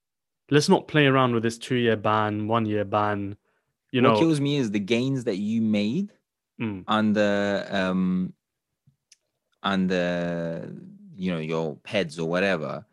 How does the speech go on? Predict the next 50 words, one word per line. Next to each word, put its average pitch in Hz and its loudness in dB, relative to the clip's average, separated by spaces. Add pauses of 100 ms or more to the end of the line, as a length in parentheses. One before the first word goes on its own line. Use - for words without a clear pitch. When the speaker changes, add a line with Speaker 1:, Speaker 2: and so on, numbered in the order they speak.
(240)
Speaker 2:
They 127 -2
don't 214 2
just 160 0
miraculously 127 0
disappear 107 -2
over 92 -2
two 110 -6
years. 92 0
Like, 92 -2
whatever 131 2
gain 123 0
you, 107 0
physical 117 -2
gain 113 2
you 104 4
made, 92 0
if 92 -10
you 107 -6
carry 113 0
on 104 2
working 107 0
out, 90 0
even 104 -2
when 98 0
you're 95 0
off 117 -2
the - -4
peds, 82 -6
you'll 98 -2
still 123 0
be 107 2
able 98 0
to, - -16
s-, - -12
to - -12
some 110 -2
extent 95 -2
maintain 92 0
it. 78 -4
And 78 -6
it's 90 -6
a 98 -6
definite 90 -4
boost 104 -4
to 95 -8
your 92 4
Speaker 1:
Yeah, 98 -6
Speaker 2:
physical 98 -2
Speaker 1:
yeah. 90 2
Speaker 2:
ability. 107 -2